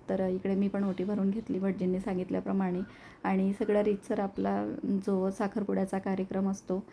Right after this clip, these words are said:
तर, अ, तो इकडे चाललेला होता. त्यानंतर, अ, पूर्वी कसं असायचं ना की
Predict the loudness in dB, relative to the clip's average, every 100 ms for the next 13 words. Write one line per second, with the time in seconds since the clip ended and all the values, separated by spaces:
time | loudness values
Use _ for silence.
0 | -20 -20 -20 -2 2 2 2 0 0 0
1 | 0 -2 0 0 2 2 0 -2 -6 -2
2 | 0 2 0 2 4 4 4 2 4 4
3 | 4 4 4 2 2 0